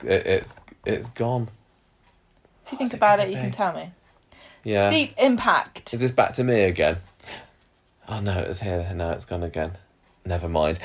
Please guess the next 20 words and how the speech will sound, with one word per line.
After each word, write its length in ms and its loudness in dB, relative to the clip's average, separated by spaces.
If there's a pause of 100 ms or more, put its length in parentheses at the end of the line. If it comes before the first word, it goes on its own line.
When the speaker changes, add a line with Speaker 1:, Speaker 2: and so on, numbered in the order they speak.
(140)
Speaker 1:
Okay, 420 4 (400)
this 320 4
was 160 4
fantastic. 880 0 (180)
Oh, 140 8
no, 180 8
what 140 6
I 20 8
was 100 4
gonna 200 6
say, 380 2 (140)
and, 140 6
and 240 4
this, 200 4
this 180 2
story 420 4
i-, 20 -8
is 300 2
the 80 -2
same. 300 2